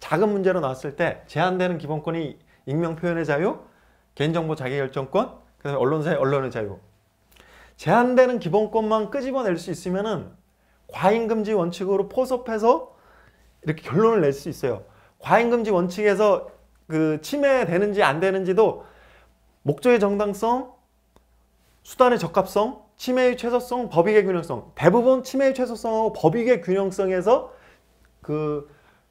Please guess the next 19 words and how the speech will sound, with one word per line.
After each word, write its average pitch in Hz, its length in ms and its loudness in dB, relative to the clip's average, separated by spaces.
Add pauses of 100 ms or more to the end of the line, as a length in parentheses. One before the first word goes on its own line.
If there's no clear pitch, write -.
(320)
위헌인지 220 500 2
합헌인지 226 460 -2
여부가 180 420 4 (300)
그 147 160 2
결정되기 185 560 2
때문에 202 220 0
그쪽에서 254 920 2 (480)
그 170 500 4 (920)
이렇게 180 400 2 (440)
과잉금지 226 420 4
원칙 214 240 -2
심사의 220 1080 2
판단을 277 380 2
딱 262 180 -2
해주면은 240 520 -4
답안지를 196 520 -2
채울 269 200 -2
수가 196 200 -8
있어요. 113 480 -6